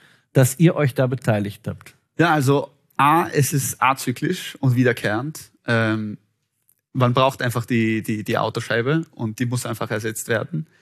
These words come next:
Speaker 2: Ähm, und das ist egal, f-, unabhängig komplett vom Konjunkturzyklus. Sehr starke Cashflow-Profile und ein operativ sehr gut, ähm, aufgestelltes Unternehmen.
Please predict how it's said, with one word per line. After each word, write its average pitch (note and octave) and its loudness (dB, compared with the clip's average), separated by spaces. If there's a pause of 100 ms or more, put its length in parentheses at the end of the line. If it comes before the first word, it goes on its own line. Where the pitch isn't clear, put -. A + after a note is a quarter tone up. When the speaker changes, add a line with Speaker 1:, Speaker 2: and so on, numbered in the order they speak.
(500)
Speaker 2:
Ähm, A#2 2
und A#2 0
das A#2+ -2 (300)
ist - -2 (200)
egal, A#2+ 2
f-, - -6
unabhängig B2+ 2
komplett A2+ -4
vom A2+ -4
Konjunkturzyklus. B2 -6 (600)
Sehr C#3+ 2
starke B2+ 2
Cashflow-Profile B2+ 0
und B2 -4
ein B2+ -2
operativ C3 0
sehr B2+ 0
gut, - -4 (160)
ähm, A2 0
aufgestelltes A#2+ -2
Unternehmen. A2+ -6